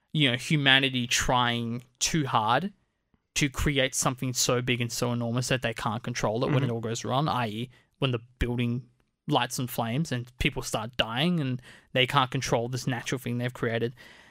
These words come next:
Speaker 1: There was a little bit of that in this film with the technology, how, you know, Bruce Willis walks in to, to log in his wife's name and he has to type it into a computer and,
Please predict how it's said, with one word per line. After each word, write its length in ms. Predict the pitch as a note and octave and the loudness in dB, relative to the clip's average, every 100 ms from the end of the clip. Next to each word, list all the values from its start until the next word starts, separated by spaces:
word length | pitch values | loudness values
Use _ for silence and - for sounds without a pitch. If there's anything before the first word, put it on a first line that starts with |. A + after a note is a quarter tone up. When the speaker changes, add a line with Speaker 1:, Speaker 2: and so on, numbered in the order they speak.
| - - | -14 0
Speaker 1:
There 100 | E3+ | 2
was 140 | F#3 | 2
a 40 | F#3 | 0
little 280 | G#3+ D#4 C4+ | 4 4 4
bit 120 | G3 | 4
of 60 | |
that 140 | D#3+ B2 | 2 2
in 80 | D3+ | 2
this 200 | D#3+ - | 0 2
film 240 | D3+ C3+ | 2 4
with 120 | C#3 | 0
the 80 | C#3 | -2
technology, 720 | - D#3+ - C3 A#2+ A2+ A2+ | 0 0 2 2 2 0 -4
how, 300 | A2+ B2+ A2+ - _ - | 2 2 2 -6 _ -2
you 160 | E3 | 2
know, 140 | B2+ A#2+ - | 2 0 0
Bruce 220 | C#3+ - | 0 2
Willis 240 | C3 B2+ | 0 2
walks 260 | B2 A#2+ - | -2 -2 -2
in 100 | A#2+ | 0
to, 260 | B2 A2+ - - - - _ - | 0 -2 -2 -12 -20 -20 _ 2
to 100 | D#3 | 4
log 220 | C#3 C3+ | 4 2
in 80 | C3+ | 2
his 200 | C3 B2 | 0 0
wife's 260 | A2+ A#2 C#3+ | -2 0 4
name 320 | D#3 D3+ D3+ | 6 6 4
and 60 | C#3 | 4
he 60 | |
has 140 | C3 - | 2 2
to 100 | C3 | 0
type 280 | C#3+ B2 C3 | 2 2 2
it 60 | |
into 180 | B2 A2 | -2 -2
a 40 | - | -4
computer 720 | - - D3+ C#3+ C#3+ C#3+ B2+ | -6 2 4 6 6 4 2
and, 220 | A2 | 0